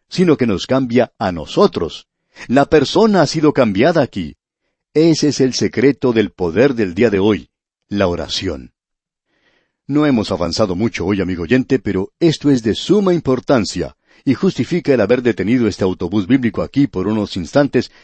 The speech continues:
y haber observado este gran pasaje de las Escrituras.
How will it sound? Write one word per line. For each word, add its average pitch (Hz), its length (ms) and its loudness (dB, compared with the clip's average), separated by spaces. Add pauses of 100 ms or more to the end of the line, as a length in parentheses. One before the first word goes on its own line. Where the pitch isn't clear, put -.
(100)
y 110 80 0
haber 143 180 4
observado 113 540 0
este 117 240 -4
gran 127 400 0
pasaje 107 460 -2
de 95 80 -2
las 87 180 -6
Escrituras. 82 720 -10